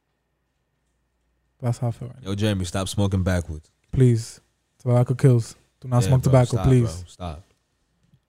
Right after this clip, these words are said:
Speaker 1: But, you know, you do what you do. Anyways, the importance of, uh, video games to men.
Speaker 2: I just noticed my hat was off. <laughs>
Speaker 1: I thought, I thought you got hot or something.
Speaker 2: Nah, I forgot.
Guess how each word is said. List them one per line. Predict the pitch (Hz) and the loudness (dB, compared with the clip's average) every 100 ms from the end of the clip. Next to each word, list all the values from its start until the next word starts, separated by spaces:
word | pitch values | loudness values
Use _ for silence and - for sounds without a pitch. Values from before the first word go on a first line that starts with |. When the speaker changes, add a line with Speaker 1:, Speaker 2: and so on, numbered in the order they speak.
| - | -12
Speaker 1:
But, | 123 120 120 | 0 4 4
you | 120 | 4
know, | 117 110 120 - _ _ _ _ | 4 2 -2 -10 _ _ _ _
you | 131 | 2
do | 135 | 6
what | 156 151 | 6 6
you | |
do. | 139 123 - _ _ - | 4 4 -2 _ _ 2
Anyways, | 180 160 123 113 - - _ _ _ _ _ _ _ _ _ _ | 6 6 6 2 -6 -20 _ _ _ _ _ _ _ _ _ _
the | - | 2
importance | 143 147 214 190 135 139 | 4 4 4 4 2 2
of, | 131 127 123 - | 4 2 -2 -4
uh, | 135 127 123 | 0 2 2
video | 127 226 | 4 6
games | 156 117 107 113 - _ | 4 2 -2 -6 -12 _
to | - | 0
men. | 131 156 113 107 _ - | 4 4 4 -4 _ -18
Speaker 2:
I | |
just | 90 92 | -12 -6
noticed | 101 95 | -4 -4
my | 90 87 | -4 -6
hat | 95 | -6
was | 90 90 | -4 -6
off. | 87 82 - | -6 -10 -8
<laughs> | |
Speaker 1:
I | 143 - 151 160 - - 156 131 - - - - _ _ _ _ _ _ 226 277 - - - - - _ - | -8 -6 -8 -8 -8 0 2 2 -4 -12 -18 -20 _ _ _ _ _ _ -10 -10 -14 -20 -20 -20 -20 _ -8
thought, | |
I | 120 123 120 | 0 2 2
thought | 120 | 0
you | 123 | 0
got | 117 113 | 0 0
hot | 127 131 | -2 -2
or | |
something. | 117 120 113 113 113 | -6 -8 -12 -18 -16
Speaker 2:
Nah, | 82 78 73 | -14 -12 -14
I | |
forgot. | - 69 76 73 | -18 -18 -16 -18